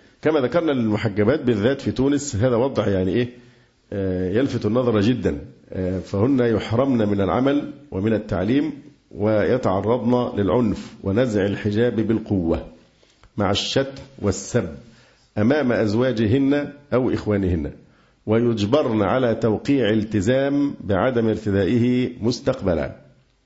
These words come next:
يعني، منشور الآن في النت تقرير مصور عثر عليه في أحد مراكز الشرطة، آه، يسمى ال-، في ال-، عن هيئة اسمها الأمن الوطني، بيقولوا جزء من الكلام، يعني:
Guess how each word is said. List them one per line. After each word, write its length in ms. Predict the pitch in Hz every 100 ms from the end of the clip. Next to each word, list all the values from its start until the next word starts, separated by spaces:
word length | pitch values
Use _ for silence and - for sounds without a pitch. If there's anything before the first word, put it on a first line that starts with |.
| _ _ _ _ _ _ - _
يعني، 340 | - 95 101 92
منشور 420 | 101 95 92 151
الآن 340 | 117 - 131
في 80 | 123
النت 260 | 98 127 -
تقرير 420 | - - 127 135
مصور 400 | 120 147 117 85 - - - _ _ _ _
عثر 360 | - 123 101 95
عليه 180 | 110
في 180 | 113 85
أحد 200 | 98 104
مراكز 440 | 90 107 113 90 90
الشرطة، 760 | 87 87 85 - 131 139 135 - - - - _ _ _
آه، 400 | 90 90 90 87 -
يسمى 420 | 90 - 110 104
ال-، 140 | -
في 100 | -
ال-، 100 | 95
عن 280 | 73 95 90
هيئة 280 | 82 90 104
اسمها 240 | - 117
الأمن 340 | 107 117 113 98
الوطني، 640 | 90 113 123 135 151 160 - - _ _ _ - - 67 85
بيقولوا 580 | 98 95 - 139 - 85
جزء 280 | 98 151 135
من 100 | 113
الكلام، 360 | 107 113 101
يعني: 160 | 80 73